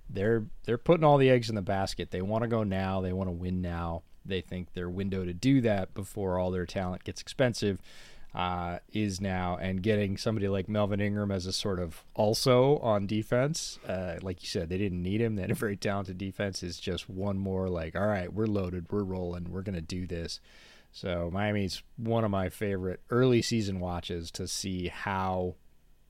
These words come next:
quickly both sides of the ball come together. I expect the defense to be really good quickly because it's the same defense that rolled off all those wins at the end of last year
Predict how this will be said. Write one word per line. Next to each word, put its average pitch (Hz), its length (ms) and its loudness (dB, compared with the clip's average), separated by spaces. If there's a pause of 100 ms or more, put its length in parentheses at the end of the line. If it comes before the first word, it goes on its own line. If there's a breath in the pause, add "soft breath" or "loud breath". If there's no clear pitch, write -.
(500)
quickly 92 920 -4 (280)
both 143 220 8
sides 87 420 -4
of 87 60 -8
the 87 60 -8
ball 87 500 -4 (320 soft breath)
come 101 200 -2
together. 90 360 -2
I 92 80 -2
expect - 360 -4
the - 80 -14
defense 101 460 -2
to 107 100 -6
be 90 180 -4
really 92 280 -4
good 92 200 -4
quickly 175 340 0
because 113 480 -2 (140)
it's - 100 -18
the - 60 -12
same 95 240 -4
defense 90 420 -4
that 85 160 -8
rolled 87 200 -4
off 85 200 -4
all 87 120 -2
those 85 200 -6
wins 90 220 -6
at 85 60 -14
the 87 120 -8
end 82 120 -6
of 82 80 -8
last 113 360 0
year 110 280 0